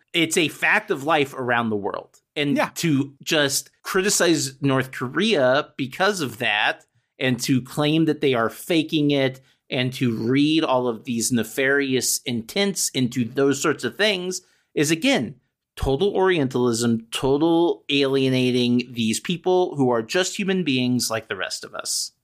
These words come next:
Speaker 2: What'd you think about the church scene?
Speaker 1: Creepy. I thought it was creepy.
Speaker 2: The church scene was weird. On the one hand, there are people there practicing religion, but
Speaker 1: Sure.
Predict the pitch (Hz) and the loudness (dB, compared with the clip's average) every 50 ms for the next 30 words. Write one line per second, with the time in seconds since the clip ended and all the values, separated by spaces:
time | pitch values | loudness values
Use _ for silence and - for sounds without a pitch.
0 | _ _ _ - - - 214 262 269 285 - - 330 247 233 240 202 - 156 - | _ _ _ -20 -12 -2 -2 0 0 0 -2 -4 -2 0 0 -2 -2 -2 -4 -2
1 | - 180 156 131 - - - 156 139 113 101 92 - - _ _ _ _ - - | 0 0 0 0 0 0 0 0 -2 -4 -6 -12 -16 -20 _ _ _ _ -2 -2
2 | 285 285 294 208 139 - - - - - 165 175 170 190 175 165 160 160 156 143 | 0 0 0 -2 -4 -6 -8 -12 -6 -4 -2 -2 0 0 0 0 0 0 -4 -4
3 | - 143 120 95 95 92 - - _ - 190 165 - - 262 262 247 - - - | -4 -6 -6 -6 -8 -14 -16 -18 _ -8 -6 -2 0 2 2 2 2 0 0 0
4 | 233 214 190 175 165 143 - 139 131 139 156 147 139 127 123 110 107 107 - - | 0 2 2 2 2 0 0 -2 -2 0 0 2 2 0 0 -2 -4 -8 -10 -16
5 | _ _ _ - 196 240 285 285 247 180 175 165 165 175 202 226 226 196 185 185 | _ _ _ -2 -2 0 2 2 2 0 0 -2 -2 0 2 2 4 4 2 2
6 | 202 202 - 180 175 - 175 160 139 139 135 139 160 175 - - - 151 127 131 | 0 0 -2 -6 -4 -2 -2 0 0 2 2 2 0 -2 -4 -4 -4 -2 -2 -2
7 | - - 143 - - 160 151 160 156 147 - - - 175 170 160 147 143 135 131 | -6 -4 -4 -2 -2 -2 -2 -4 -6 -6 -8 -6 -4 -2 -2 0 0 -2 -2 -2
8 | 135 156 170 190 196 - _ _ - 175 - _ 202 196 190 180 170 160 143 - | -4 -4 -4 -4 -6 -8 _ _ -20 -20 -8 _ 0 0 2 2 0 -2 -2 -2
9 | 147 131 110 104 104 101 - | -2 -2 -2 -2 -2 -4 -4